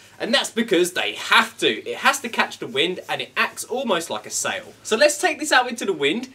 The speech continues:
connect it up to a multimeter and see what it can do. Right, so we're in the car park and there's a little bit of a breeze, so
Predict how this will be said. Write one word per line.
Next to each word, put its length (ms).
connect 320
it 60
up 160
to 160
a 40
multimeter 680
and 120
see 360
what 200
it 100
can 220
do. 260
Right, 160
so 140
we're 80
in 100
the 80
car 240
park 240
and 80
there's 120
a 40
little 180
bit 120
of 80
a 60
breeze, 400
so 200